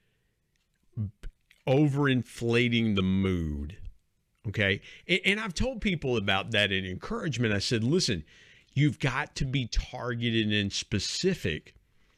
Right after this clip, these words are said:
when you encourage somebody. You can't be generic,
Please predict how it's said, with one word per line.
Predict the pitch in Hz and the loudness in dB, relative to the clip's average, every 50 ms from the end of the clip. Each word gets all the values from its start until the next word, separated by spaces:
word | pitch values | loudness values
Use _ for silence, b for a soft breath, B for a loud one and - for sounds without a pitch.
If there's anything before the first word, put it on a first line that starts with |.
| _ _ _ _ _ - - - - | _ _ _ _ _ -20 -16 -8 -2
when | 113 127 135 131 | 2 2 4 4
you | 123 120 113 110 | 4 2 2 2
encourage | 104 98 - - - 214 220 190 131 98 82 - | 0 0 -2 -2 -2 -2 -2 -2 -2 -2 -4 -2
somebody. | - 117 101 90 87 90 92 | -2 -2 -2 0 0 0 2
You | 101 117 113 | 2 0 2
can't | - - 208 202 - 147 | 0 0 0 0 0 0
be | 143 143 | 0 0
generic, | 135 113 117 117 110 107 113 139 139 98 76 80 - - - | 0 0 0 0 2 2 2 2 0 -2 -4 -8 -10 -14 -20